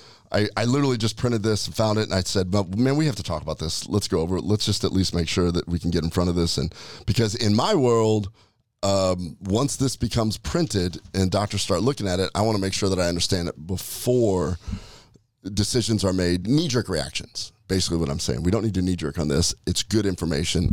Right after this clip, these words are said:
I love it. I love the work they're doing. Th-, it made me a little nervous when he said this is gonna be used in drug development.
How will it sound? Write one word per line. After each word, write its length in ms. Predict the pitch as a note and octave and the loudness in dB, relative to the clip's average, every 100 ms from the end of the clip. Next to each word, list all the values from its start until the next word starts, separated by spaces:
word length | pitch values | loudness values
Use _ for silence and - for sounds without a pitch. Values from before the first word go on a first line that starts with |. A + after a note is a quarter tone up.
| - | 2
I 40 | |
love 260 | E2+ F2 E2+ | 2 2 0
it. 80 | - | -2
I 40 | |
love 160 | E2+ E2 | 0 0
the 60 | E2 | 0
work 160 | D#2+ | 0
they're 120 | D2+ | 0
doing. 400 | E2+ F#2+ G#2 G2 - - - - - _ - | 0 2 2 0 -4 -16 -20 -20 -20 _ -14
Th-, 100 | - | -4
it 160 | G2+ G#2 | -2 2
made 160 | G#2 | 2
me 80 | G#2 | 4
a 40 | G2 | 4
little 160 | A#2+ | 2
nervous 340 | A#2 A2 A2 - | 2 2 0 0
when 80 | |
he 60 | F#2 | 0
said 320 | - F2+ E2+ | 2 0 0
this 180 | E2 - | -2 -2
is 120 | F2 | 0
gonna 180 | G#2 F#2+ | 0 0
be 80 | F#2+ | 0
used 540 | F#2 G2 F#2+ F#2 - | 2 4 4 2 -2
in 240 | A#1+ F2+ E2 | -2 -2 0
drug 360 | D#2+ D2 E2 | 2 0 0
development. 600 | D2+ D2+ D2 C2 - - | -4 -2 -2 -2 -6 -12